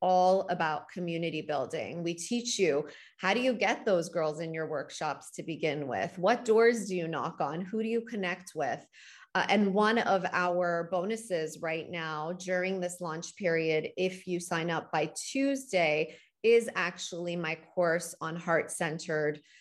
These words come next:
community building. So while we have a whole section of it already in the program, we have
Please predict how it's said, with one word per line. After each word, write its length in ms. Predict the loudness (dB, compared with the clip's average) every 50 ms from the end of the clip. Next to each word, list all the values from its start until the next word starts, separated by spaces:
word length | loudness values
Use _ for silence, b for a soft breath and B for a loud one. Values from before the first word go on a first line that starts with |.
| b b _ -6
community 500 | 0 2 4 6 6 6 4 4 2 2
building. 540 | 0 0 2 0 0 0 -2 -2 -4 -4 -4
So 200 | -4 0 4 4
while 300 | 6 6 6 6 6 6
we 140 | 4 4 2
have 260 | 0 0 0 0 2
a 80 | 0 -2
whole 280 | -2 0 0 0 0
section 560 | 0 0 -2 -2 -2 -2 -6 -8 -6 -6 -6 -6
of 220 | -4 -4 -2 -2
it 100 | -2 -2
already 580 | 0 -2 -2 0 0 -2 -2 0 -2 -2 -2 -4
in 160 | -6 -6 -8
the 60 | -10
program, 720 | -10 -8 -4 -4 -4 -2 -2 -2 -2 0 0 -2 -2 -4 -6 B B B B B B 0
we 140 | 4 4
have 320 | 4 4 4 2 2 2